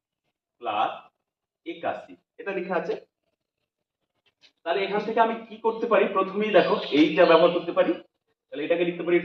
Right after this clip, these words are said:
টু এক্স তার হোল স্কয়ার, আর এবং না, একাশিটাকে লিখতে পারি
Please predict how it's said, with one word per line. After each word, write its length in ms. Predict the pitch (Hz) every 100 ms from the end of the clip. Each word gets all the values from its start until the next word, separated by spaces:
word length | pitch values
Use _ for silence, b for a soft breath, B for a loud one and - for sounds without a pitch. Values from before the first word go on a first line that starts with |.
| -
টু 140 | 165 180 233 302 - - 139
এক্স 240 | 202 - - - - - - - - - 123
তার 220 | 117 - -
হোল 140 | 101 87
স্কয়ার, 260 | - - - _ _ _ _ _
আর 40 | 127
এবং 100 | 151 156
না, 60 | 139 - 135
একাশিটাকে 440 | 185 185 202 180 180
লিখতে 180 | 180 180
পারি 140 | 190